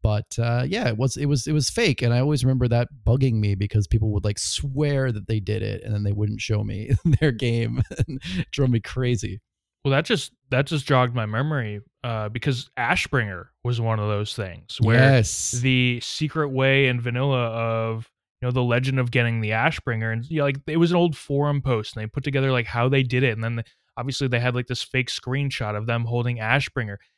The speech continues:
Speaker 2: And then in Legion, when that came out, and Ashbringer and artifact weapons became an actual thing, Blizzard actually made the way to get Ashbringer, like,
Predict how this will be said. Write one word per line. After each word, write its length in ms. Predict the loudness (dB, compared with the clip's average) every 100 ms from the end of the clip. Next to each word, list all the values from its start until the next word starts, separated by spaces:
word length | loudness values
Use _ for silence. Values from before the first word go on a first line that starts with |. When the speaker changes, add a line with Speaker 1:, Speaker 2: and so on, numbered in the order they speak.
| _
Speaker 2:
And 100 | 0
then 140 | 2 2
in 200 | 2 0
Legion, 380 | 0 0 0
when 120 | 2 0
that 180 | 0
came 120 | 0 0
out, 140 | 0
and 100 | -2
Ashbringer 540 | 0 -2 0 0 0
and 100 | 0
artifact 480 | 2 2 2 0 0
weapons 320 | 0 -2 -2
became 300 | -4 -2 0
an 80 | 0
actual 320 | 0 -2 -4
thing, 460 | -4 -2 0 2 0 -4 _ _ _ _ _ 0
Blizzard 340 | 2 4 2 2
actually 480 | 0 0 0 0
made 380 | 2 2 2 2
the 80 | 2
way 240 | 2 2
to 160 | 2 -2
get 240 | 2 2
Ashbringer, 800 | 2 0 0 -2 -4 -2 -4 -4
like, 180 | -6 -8